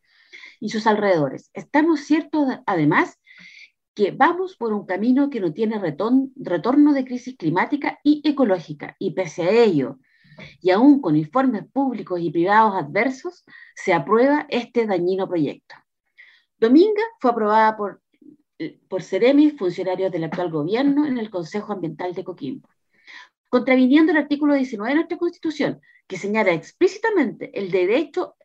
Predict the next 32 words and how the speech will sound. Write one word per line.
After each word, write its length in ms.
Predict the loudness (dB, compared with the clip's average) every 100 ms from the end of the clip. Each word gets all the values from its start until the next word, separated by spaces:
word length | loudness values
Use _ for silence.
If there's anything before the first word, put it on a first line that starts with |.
| -12
incluso 480 | -6 -6 -2 -2 -2
nuestra 220 | -4 -4
Constitución 440 | -6 -4 -4 -2 -2
actual, 320 | -2 -4 -2
el 160 | -4 0
derecho 380 | 2 0 -2
a 60 | -4
vivir 460 | -4 -4 -2 -2 -2 -8
en 80 | -4
un 80 | -2
ambiente 580 | -2 -4 -4 -10 -10 _ _ _
libre 480 | -10 2 2 4 0
de 100 | -4
contaminación. 720 | -2 -2 2 4 4 0 -12 _ _ _ -20 -20 -20 -20 -8 2
Es 180 | 4
deber 240 | 4 2 0
del 120 | -4
Estado 460 | -6 -2 0 0 0
velar 480 | 0 4 4 2 -6 _ _ _
porque 260 | -8 -2 -2
este 180 | 0 0
derecho 480 | 0 0 -2 -4 -6
no 260 | 0 0
sea 260 | -2 -4 -4
afectado 720 | -4 -6 0 0 0 -6 _ -10
y 140 | -2
tutelar 560 | -2 0 0 2 2 0
la 280 | -2 -2 0
preservación 680 | -4 -2 -4 -4 -4 -2
de 60 | -2
la 60 | -2
naturaleza, 640 | -2 0 0 -2 -12